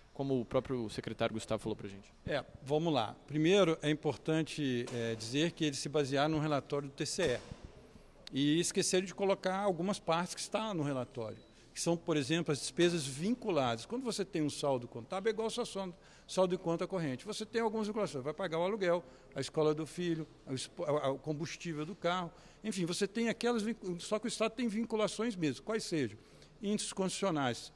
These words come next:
Speaker 2: saúde, educação, né? Eu tenho que pagar a, a, é, acordos judiciais. Então, só tirando dessas vinculações, tá claro no relatório do Tribunal de Contas do Estado, que não foi citado por esses servidores,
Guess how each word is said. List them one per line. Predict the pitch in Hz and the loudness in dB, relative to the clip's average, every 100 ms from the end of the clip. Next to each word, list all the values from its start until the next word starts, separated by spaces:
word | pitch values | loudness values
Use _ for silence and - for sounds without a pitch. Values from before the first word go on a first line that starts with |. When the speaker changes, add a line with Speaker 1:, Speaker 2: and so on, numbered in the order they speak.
| 156 | -12
Speaker 2:
saúde, | - 165 156 160 165 143 | 0 2 4 4 2 2
educação, | 127 139 165 - 165 156 156 - - - - - - | -4 -2 -4 0 0 0 -4 -14 -20 -20 -20 -14 -2
né? | 143 165 | 2 2
Eu | 160 143 | 2 2
tenho | 156 160 | 2 0
que | 151 | 2
pagar | 147 127 123 120 - | 2 4 2 2 0
a, | 123 120 123 120 113 117 | -2 0 -2 -2 -2 -6
a, | 123 | -6
é, | 120 | -4
acordos | 127 123 185 175 135 | -4 0 4 4 4
judiciais. | 143 135 - 180 170 156 - - - - | -4 -4 -2 0 0 0 -6 -14 -20 -8
Então, | 151 147 214 196 | -4 0 0 0
só | - - 240 240 165 | -6 -2 0 -2 -4
tirando | 147 180 156 147 | -2 2 4 4
dessas | 147 214 - 165 - - | 4 4 2 -6 -8 -12
vinculações, | 117 160 190 160 123 175 208 - | -4 -2 2 2 2 0 -4 -6
tá | 151 | -4
claro | 147 143 156 196 170 135 117 - - - - - | 0 6 8 8 6 2 -2 -14 -20 -20 -20 -8
no | 127 | -4
relatório | 131 139 - 147 | 0 0 2 2
do | 135 | 2
Tribunal | 131 135 | -2 -4
de | 123 | -2
Contas | 131 117 | -4 -4
do | |
Estado, | 113 139 139 | -2 -2 -2
que | - | 0
não | 175 | -2
foi | - 185 | 0 -2
citado | - 147 160 170 127 113 - - - - - - - - - | -2 -2 0 2 0 -4 -14 -20 -20 -20 -20 -20 -20 -20 -4
por | 143 | 0
esses | 135 127 | 2 0
servidores, | - 135 120 117 143 180 123 - | -2 -2 -2 0 2 2 0 -6